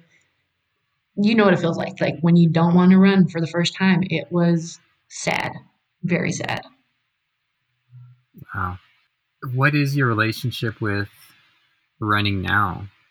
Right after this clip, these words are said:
Speaker 2: I mean, that was two thousand eleven. This is, you know, ten years afterward.
Speaker 1: Mm-hmm.
Speaker 2: In that time, you know, I know you did some high school coaching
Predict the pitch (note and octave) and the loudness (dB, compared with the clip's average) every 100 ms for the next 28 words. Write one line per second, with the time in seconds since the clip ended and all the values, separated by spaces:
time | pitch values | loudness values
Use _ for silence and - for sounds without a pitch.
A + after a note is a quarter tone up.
0 | - G2+ G2+ G2 G#2 - _ _ _ _ | -4 0 0 0 -4 -8 _ _ _ _
1 | A2 A#2+ A#2 A2 - - A#2+ A#2+ A2+ A2 | 0 0 -2 -6 -12 -6 -4 0 0 -2
2 | G#2+ F#2+ F#2 F#2+ G2 F#2 - F2+ F#2 - | -4 -4 -4 -6 -6 -8 -10 -12 -12 -20
3 | _ _ _ _ _ G2 E2+ E2+ - F#2+ | _ _ _ _ _ -8 -8 -8 -6 -4
4 | G2 G2 G2 G2 F#2 - F#2 F#2 F2+ F#2+ | -2 -4 -6 -8 -10 -8 -10 -6 -6 -6
5 | G2+ _ _ _ _ _ _ _ F#3+ - | -10 _ _ _ _ _ _ _ 4 6
6 | A#2+ A2+ - A2+ G#2+ G#2+ G#2+ - _ - | 4 2 0 0 0 -2 -4 -8 _ -20
7 | _ _ - G#2 G2+ G#2 G2+ F#2+ G2 F#2 | _ _ -4 0 0 0 -2 -2 -4 -4
8 | - G#2+ F#2+ F#2 F#2 G2 - - G#2 - | -4 0 0 0 -2 -6 -6 -2 -2 -2
9 | A2+ G2 A2+ G2 - G#2 G2 G2 G2+ | -6 -4 -2 -4 -4 -4 -2 -2 -6